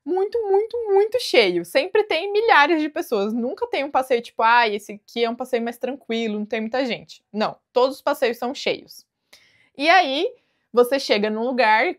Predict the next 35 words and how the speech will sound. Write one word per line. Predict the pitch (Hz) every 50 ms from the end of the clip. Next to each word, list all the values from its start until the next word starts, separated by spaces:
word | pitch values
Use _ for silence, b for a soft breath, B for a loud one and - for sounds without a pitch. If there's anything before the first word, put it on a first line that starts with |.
| _ _
que | - - 208
tá | - - 214 202 202
um | 214
monte | 226 220 196 190 196 - -
de | 190 220 262
gente, | 277 262 240 220 226 254 285 - 302
as | 240 247 208 196
vans | 185 202 202 202 190
vão | 196 214 214
chegando | 214 - 277 247 226 214 208 208 233 269 294
e | 330
você | 247 233 262 - - 285
vai | 240 247 240 269
assim | 440 - - - - 494 349
na | 240 214 196
van. | 202 185 180 165 - 156 _
Tipo, | - - 202 - - 190 190 185
é | 202
sempre | 196 - 233 208 214 220 359 311
a | 311
van | 302 254 262 233
lotada. | 233 247 277 480 - - - 233 196 180 190 190
Nunca | 190 190 233 - - 440 381
é |
tipo, | 349 - - - - 247
"Ai, | 220 233 226 214
vamos | 208 214 208 208 208
só | - 233 220
três, | 226 - 254 220 220 220
quatro | - 208 208 -
pessoas | - - 202 208 214 214
na | 233 233
van." | 247 208 185 165 160
Não, | 180 180 156 -
sempre | - - 214 208 240 - 330 -